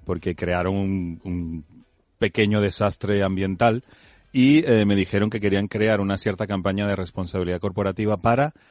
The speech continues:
entre comillas, lavar la cara de la empresa en, ante ese hecho", ¿no? Y, <clears throat> claro, se me ocurrió que, que, vamos a ver, la responsabilidad social corporativa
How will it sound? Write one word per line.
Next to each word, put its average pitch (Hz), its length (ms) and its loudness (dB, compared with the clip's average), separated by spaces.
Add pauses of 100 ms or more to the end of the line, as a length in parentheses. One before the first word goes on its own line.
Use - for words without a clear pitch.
(420)
entre 107 260 -4
comillas, 110 520 2
lavar 107 560 4
la 90 140 2
cara 90 300 0
de 87 100 -2
la 82 100 -4
empresa 82 520 -8
en, 82 160 -10
ante 82 340 -8
ese 87 340 -8
hecho", 87 260 -12
¿no? 107 260 -10
Y, 90 560 -6
<clears throat> - 1080 -20
claro, 127 200 0
se 104 120 -6
me 95 80 -2
ocurrió 98 400 -2
que, 101 680 -4
que, 90 60 -14
vamos 85 260 -8
a 87 60 -8
ver, 90 260 -4
la 85 220 -6
responsabilidad 90 600 -10
social 98 280 -10
corporativa 101 600 -4